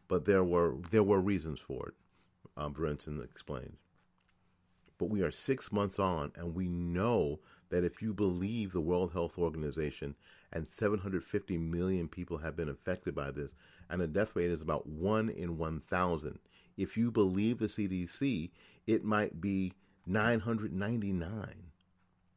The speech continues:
It's a tiny death rate. And we have gone crazy, and we have sacrificed our kids, and we have sacrificed society, and Donald Trump walked out of the hospital today and said that we,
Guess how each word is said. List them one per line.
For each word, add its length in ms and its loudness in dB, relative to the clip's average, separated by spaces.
It's 160 -4
a 60 -4
tiny 440 -2
death 340 -4
rate. 220 -12
And 160 -2
we 100 2
have 140 2
gone 340 0
crazy, 960 -2
and 80 -4
we 100 -2
have 160 -4
sacrificed 720 0
our 120 -2
kids, 520 2
and 120 -4
we 80 0
have 120 -2
sacrificed 760 -2
society, 760 0
and 180 -4
Donald 320 2
Trump 220 -2
walked 400 0
out 80 4
of 100 0
the 80 -6
hospital 460 -2
today 340 2
and 240 -2
said 200 4
that 160 0
we, 260 0